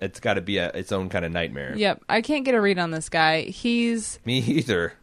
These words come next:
Speaker 2: he seems like he's taken in by Piper's charm and actually buys into her idea at the same time telling her that she's not cute and it's not gonna work.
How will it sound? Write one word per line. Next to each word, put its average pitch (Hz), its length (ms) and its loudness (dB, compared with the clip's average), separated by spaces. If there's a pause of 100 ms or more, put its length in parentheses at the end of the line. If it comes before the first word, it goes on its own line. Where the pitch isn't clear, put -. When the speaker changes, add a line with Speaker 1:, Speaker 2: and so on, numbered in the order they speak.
Speaker 2:
he 254 260 4
seems 233 440 4
like 190 340 6
he's 196 520 -2
taken 214 380 2
in 196 180 2
by 170 200 4
Piper's 180 420 -2
charm 175 400 0
and 160 100 -2
actually 170 320 0
buys 170 380 4
into 170 120 -2
her 170 160 2
idea 165 340 2
at 160 80 -2
the 160 60 -6
same 170 240 -2
time 170 300 0
telling 170 320 -4
her 170 180 -2
that - 140 -4
she's 180 240 -2
not 180 240 2
cute 185 200 -2
and 147 80 -8
it's 156 120 -8
not 160 120 0
gonna 156 120 -4
work. 156 300 -4